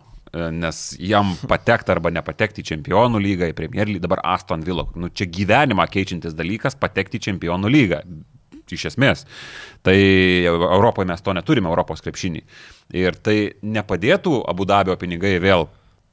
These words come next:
kažką tokio sutvarkyti ir iš karto viskas pasikeistų, bet tai būtų pirmas žingsnis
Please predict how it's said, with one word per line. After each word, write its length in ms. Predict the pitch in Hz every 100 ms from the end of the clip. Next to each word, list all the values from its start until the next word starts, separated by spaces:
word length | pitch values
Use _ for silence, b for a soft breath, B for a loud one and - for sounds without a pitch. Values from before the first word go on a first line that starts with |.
| _ -
kažką 300 | - - 98
tokio 260 | 107 95 92
sutvarkyti 560 | 95 85 85 117 110 87
ir 80 |
iš 100 | 85
karto 280 | - 95 92
viskas 240 | 87 - -
pasikeistų, 460 | - - 104 92
bet 100 | 90
tai 80 | 107
būtų 160 | 113 113 -
pirmas 320 | 175 190 110
žingsnis 520 | 87 92 - 127 139